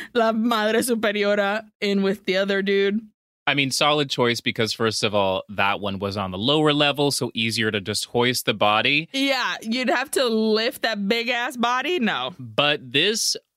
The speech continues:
Speaker 2: was blasphemy.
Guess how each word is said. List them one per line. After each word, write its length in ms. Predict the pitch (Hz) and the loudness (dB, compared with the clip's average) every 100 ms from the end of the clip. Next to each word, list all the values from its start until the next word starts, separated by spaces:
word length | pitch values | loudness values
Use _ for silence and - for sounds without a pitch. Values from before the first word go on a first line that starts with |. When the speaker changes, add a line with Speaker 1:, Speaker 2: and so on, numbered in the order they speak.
| - | -14
Speaker 2:
was 520 | 120 123 123 120 120 - _ _ _ - | 0 2 4 2 -2 -8 _ _ _ 0
blasphemy. 1500 | 107 107 104 107 110 113 - - - - 110 104 92 82 | 0 2 2 2 0 -2 -2 -2 -4 -2 0 0 -2 -6